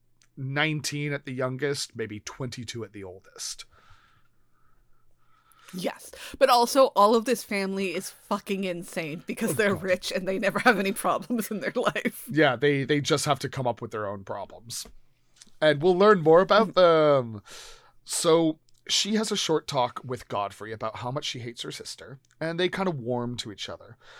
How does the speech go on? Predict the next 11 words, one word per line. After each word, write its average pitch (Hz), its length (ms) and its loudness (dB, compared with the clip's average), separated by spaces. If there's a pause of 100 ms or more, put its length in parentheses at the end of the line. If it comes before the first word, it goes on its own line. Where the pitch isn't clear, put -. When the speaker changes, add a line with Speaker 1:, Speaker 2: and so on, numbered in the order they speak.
(120)
Speaker 1:
So 165 260 6
much 165 200 2
so 139 320 2
that 127 320 -2
Godfrey 131 640 0 (140)
going 117 260 -2
like, 110 200 -6 (140)
"You 202 100 -4
know 202 100 0
what? 208 160 -2 (200)
I'm 127 220 -8